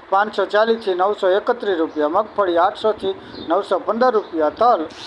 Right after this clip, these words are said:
પંદરસો પચાસથી બે હજાર ને બાવન રૂપિયા, ચણા નવસો સિત્તેરથી એક હજાર સિત્તેર રૂપિયા,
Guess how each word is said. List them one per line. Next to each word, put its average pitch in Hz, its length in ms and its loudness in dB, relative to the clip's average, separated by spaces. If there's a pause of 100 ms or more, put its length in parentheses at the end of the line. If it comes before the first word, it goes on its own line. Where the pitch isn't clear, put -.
(200)
પંદરસો 214 420 2
પચાસથી 220 540 0
બે 185 100 2
હજાર 190 320 4
ને 180 160 0
બાવન 220 300 4
રૂપિયા, 151 400 -2 (360)
ચણા 220 280 2
નવસો 202 360 0
સિત્તેરથી 214 520 -2
એક 190 180 2
હજાર 190 240 0
સિત્તેર 247 360 0
રૂપિયા, 151 400 -2